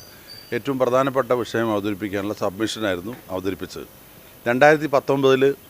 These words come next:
തുടക്കം കുറിച്ചൊരു പദ്ധതിയാണ്. രണ്ടായിരത്തി ഇരുപത്തിരണ്ട് ഡിസംബറിൽ കേരള സർക്കാർ ഏകദേശം സ്ഥലം ഏറ്റെടുത്തതിന് ശേഷം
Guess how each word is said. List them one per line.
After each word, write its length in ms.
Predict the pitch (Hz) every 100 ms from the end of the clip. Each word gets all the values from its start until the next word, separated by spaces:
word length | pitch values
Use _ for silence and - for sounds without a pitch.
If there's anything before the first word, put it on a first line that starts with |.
| - - - - - - - - - - -
തുടക്കം 320 | 131 127 156
കുറിച്ചൊരു 320 | 135 127 131 123
പദ്ധതിയാണ്. 540 | 104 92 104 95 76 - - - - - - - - 107
രണ്ടായിരത്തി 480 | 117 135 156 151 170
ഇരുപത്തിരണ്ട് 460 | 143 139 143 143
ഡിസംബറിൽ 600 | 139 117 - 147 131 76 - - - - - - -
കേരള 300 | 117 131 147
സർക്കാർ 440 | 135 120 110 117 127 - - - - -
ഏകദേശം 580 | 117 143 143 - 160 170 -
സ്ഥലം 300 | - 127 147
ഏറ്റെടുത്തതിന് 460 | 131 117 131 135 131
ശേഷം 580 | 123 107 - 98 -